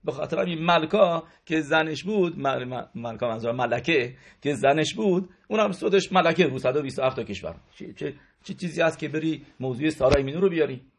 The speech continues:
میگه، بعد میگه اصلاً یه سوال دیگه. میگه، اه، که چرا ربی عکیوا میگه: «مرا عطا استر لیملخ»؟ یعنی چه مرا عطا؟ یعنی چه؟ چی دیدش؟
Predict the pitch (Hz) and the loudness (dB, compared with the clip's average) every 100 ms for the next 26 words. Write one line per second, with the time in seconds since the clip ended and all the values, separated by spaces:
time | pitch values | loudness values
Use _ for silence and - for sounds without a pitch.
0 | _ _ - - - _ _ _ _ _ | _ _ -18 -18 -20 _ _ _ _ _
1 | _ - - 147 147 - - 104 123 110 | _ -20 -10 0 2 2 -4 -4 -4 -4
2 | 139 143 98 - 117 - 104 113 117 139 | -6 -6 -8 -10 -12 -10 -12 0 2 2
3 | 156 160 156 - _ _ _ _ _ _ | 2 0 -2 -6 _ _ _ _ _ _
4 | _ 98 92 117 135 107 107 104 101 107 | _ -8 -4 -2 -2 -2 -2 -2 -2 -4
5 | 101 104 - 151 123 110 110 107 110 107 | -6 -8 -6 -2 0 2 2 0 -2 -2
6 | 107 107 110 110 107 110 107 104 143 120 | -4 -4 -4 -4 -2 -2 -2 -2 -2 0
7 | 104 104 120 185 220 202 165 175 208 - | -2 -2 4 6 8 8 6 2 2 0
8 | 165 - 185 196 160 107 104 131 131 120 | -2 -4 2 2 2 -4 -12 -10 -6 -6
9 | 90 - _ _ _ _ _ 80 - 101 | -8 -14 _ _ _ _ _ -12 -10 -8
10 | 110 123 123 - 117 - 85 - _ _ | -2 0 0 -2 -4 -4 -8 -8 _ _
11 | _ - 117 131 107 - - 117 151 117 | _ -8 -6 -6 -10 -10 -12 -6 -4 -4
12 | 87 - | -8 -12